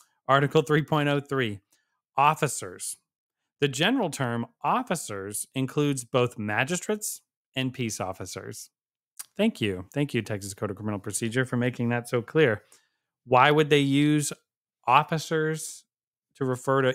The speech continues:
either a judge or a peace officer? I'm not, I, I really don't know. A, a magistrate means a judge.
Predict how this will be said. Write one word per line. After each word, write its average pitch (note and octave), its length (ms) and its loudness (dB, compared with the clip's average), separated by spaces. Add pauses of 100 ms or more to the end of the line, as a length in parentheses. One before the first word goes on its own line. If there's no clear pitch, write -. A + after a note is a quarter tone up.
either C3 380 0
a B2 100 0
judge C3 580 -2
or A#2+ 80 -4
a A#2 40 -4
peace D3 280 -6
officer? C#3+ 720 -4 (520)
I'm A#2+ 140 -2
not, G#2 200 -8 (120)
I, A#2 300 -4
I A#2 40 -6
really A2+ 240 -4
don't G#2+ 200 -8
know. G#2 400 -6
A, A#2 80 -4 (100)
a B2 60 0
magistrate C#3+ 600 0
means B2 180 -2
a A#2+ 60 -4
judge. G#2 580 -4